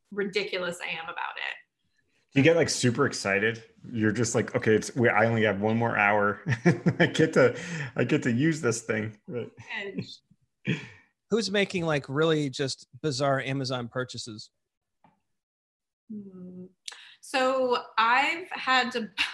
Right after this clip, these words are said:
Speaker 1: I've had to buy some chemicals because I,
Speaker 3: Tell
Speaker 1: uh,
Speaker 3: us more.
Speaker 1: I did not panic
Speaker 2: <laughs>
Speaker 1: buy anything, and I don't keep things like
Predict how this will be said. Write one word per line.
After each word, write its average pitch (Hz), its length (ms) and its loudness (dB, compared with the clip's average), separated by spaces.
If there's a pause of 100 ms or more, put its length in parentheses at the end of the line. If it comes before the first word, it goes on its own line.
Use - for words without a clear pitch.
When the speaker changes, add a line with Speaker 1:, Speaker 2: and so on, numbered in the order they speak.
(400)
Speaker 1:
I've 240 120 -16
had 359 140 -2
to 466 120 0
buy 220 180 4
some 214 260 -6
chemicals 277 760 -8 (600)
because 254 480 2 (220)
I, 349 720 4
Speaker 3:
Tell 147 120 4
Speaker 1:
uh, 165 100 8
Speaker 3:
us 180 200 2
more. 156 520 6 (240)
Speaker 1:
I 254 140 2
did 302 140 -6
not 330 200 4
panic 226 440 6
Speaker 2:
<laughs> - 0 -
Speaker 1:
buy 285 520 2 (100)
anything, 277 720 2 (440)
and 220 600 2 (100)
I 214 160 4
don't 262 300 0
keep 262 320 -4
things 202 420 -2
like 190 300 0